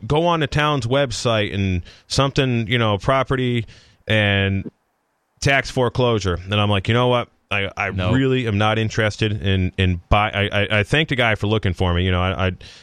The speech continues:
Speaker 1: I didn't wanna insult him, he's, and he's probably listening tonight. But I ju-, I go, "I just have an objection to participating in the theft system. I, I, I really don't wanna buy property from,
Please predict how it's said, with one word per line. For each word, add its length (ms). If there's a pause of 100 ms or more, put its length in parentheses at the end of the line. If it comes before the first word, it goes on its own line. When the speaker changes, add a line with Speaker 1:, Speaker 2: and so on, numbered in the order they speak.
Speaker 1:
I 60
didn't 120
wanna 200
insult 360
him, 80
he's, 220
and 160
he's 120
probably 280
listening 380
tonight. 340 (580)
But 360 (100)
I 140
ju-, 100
I 120
go, 80
"I 60
just 140
have 240
an 100
objection 720
to 120
participating 720
in 60
the 80
theft 320
system. 480
I, 120 (140)
I, 80 (220)
I 140
really 300
don't 260
wanna 300
buy 300
property 680 (380)
from, 640